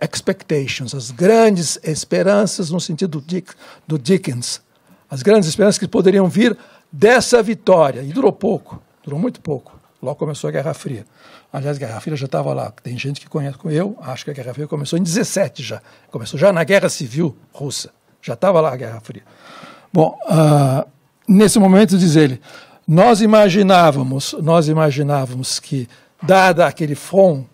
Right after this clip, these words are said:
que existia, que estávamos conversando, aquele, aquela frente militar de derrota, de contra, que se opunha a, digamos, às trevas do nazifascismo,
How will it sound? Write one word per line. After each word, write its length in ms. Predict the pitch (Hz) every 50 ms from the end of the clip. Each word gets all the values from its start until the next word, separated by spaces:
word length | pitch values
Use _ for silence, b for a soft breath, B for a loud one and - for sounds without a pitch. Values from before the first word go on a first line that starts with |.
| _ _ _ _
que 100 | - 160
existia, 460 | 143 120 139 127 - - - 147 131
que 100 | - _ _
estávamos 400 | - - - 147 143 135 - -
conversando, 480 | - 160 143 143 139 127 - - 151
aquele, 220 | 135 - 151 139 147
aquela 340 | 147 139 - - 147 123 120
frente 640 | - - - 190 196 202 180 151 - - 160 127 B B B B B B -
militar 920 | 156 156 180 185 190 185 180 160 - - 202 175 165 143 123 - - - b b b b b b b b _
de 160 | - 139 147 143
derrota, 640 | 127 165 160 151 135 151 170 160 156 151 - 180
de 140 | 117 131 143
contra, 560 | - - - 190 196 185 165 - - 143 139
que 120 | - -
se 140 | - - -
opunha 640 | 147 135 - - - 196 214 190 170 151 147 143 -
a, 80 | 143 131
digamos, 440 | 113 131 127 - 135 131 131 113
às 200 | 127 117 - -
trevas 640 | - - - 165 160 151 139 135 123 113 - - - -
do 180 | 151 131 131 120
nazifascismo, 960 | 139 139 139 139 113 117 113 - 143 135 - - - 180 196 214 208 202 208